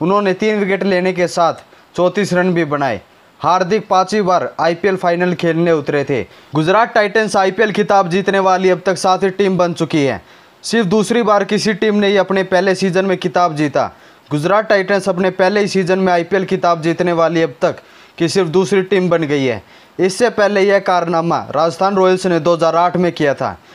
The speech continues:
दो हज़ार आठ में पहली बार आईपीएल का आयोजन हुआ था।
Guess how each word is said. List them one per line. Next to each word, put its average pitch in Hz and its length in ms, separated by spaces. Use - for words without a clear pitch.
दो 156 120
हज़ार 180 240
आठ 208 220
में 190 300
पहली 180 260
बार 175 200
आईपीएल 175 360
का 170 140
आयोजन 160 360
हुआ 139 220
था। 110 260